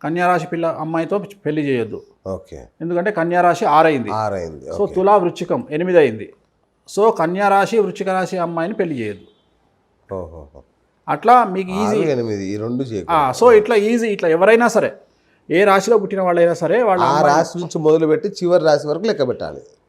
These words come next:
Speaker 1: అమ్మాయి రాశి వరకు లెక్క పెట్టాలి.
Speaker 2: అచ్చా, అమ్మాయి
Speaker 1: అబ్బాయి
Speaker 2: రాశి.
Speaker 1: రాశి నుండి అమ్మాయి రాశికి లెక్క పెట్టాలి.
Speaker 2: ఓకే, ఓకే.
Speaker 1: ఎనిమిది కానీ ఆరు కానీ రావద్దు.
Speaker 2: ఓకే.
Speaker 1: ఇటు అమ్మాయి రాశి నుండి అబ్బాయి రాశికి, అబ్బాయి రాశి నుండి అమ్మాయి రాశికి. ఒకళ్ళకి ఆరు వస్తే ఒకళ్ళకి ఎనిమిది వస్తుంది. సింపుల్ లాజిక్.
Speaker 2: ఆ.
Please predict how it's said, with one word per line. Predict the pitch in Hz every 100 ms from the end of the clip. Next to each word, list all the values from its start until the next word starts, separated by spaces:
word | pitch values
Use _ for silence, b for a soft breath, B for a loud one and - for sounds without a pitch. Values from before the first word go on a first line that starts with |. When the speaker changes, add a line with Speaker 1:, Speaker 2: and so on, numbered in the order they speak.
| _
Speaker 1:
అమ్మాయి | 165 208 226
రాశి | 208 190
వరకు | 190
లెక్క | 247 214
పెట్టాలి. | 165 104 98 - _ _
Speaker 2:
అచ్చా, | 98 -
అమ్మాయి | 98 123 156
Speaker 1:
అబ్బాయి | 156 226
Speaker 2:
రాశి. | 226
Speaker 1:
రాశి | 220 202
నుండి | 233
అమ్మాయి | 247 214 220
రాశికి | 214 208 233
లెక్క | 220
పెట్టాలి. | 196 151 107
Speaker 2:
ఓకే, | 101 101 - 69 _ -
ఓకే. | 92 92 - 50 _ _ _ -
Speaker 1:
ఎనిమిది | 165 208 233
కానీ | 226 214 247
ఆరు | 202 208
కానీ | 202 226
రావద్దు. | 160 104 - _ _
Speaker 2:
ఓకే. | 76 71 _ -
Speaker 1:
ఇటు | 165
అమ్మాయి | 170 151 185 208
రాశి | 202 208 214
నుండి | 202
అబ్బాయి | 175 170 185
రాశికి, | 190 185 208
అబ్బాయి | 175 180
రాశి | 175 170
నుండి | 190 170
అమ్మాయి | 156 143
రాశికి. | 117 110 127
ఒకళ్ళకి | 147 190 170
ఆరు | 165 196
వస్తే | 196 233
ఒకళ్ళకి | 214 180
ఎనిమిది | 165 180
వస్తుంది. | 170 156 107
సింపుల్ | 180 185
లాజిక్. | 196 160 123 - 92
Speaker 2:
ఆ. | 98 92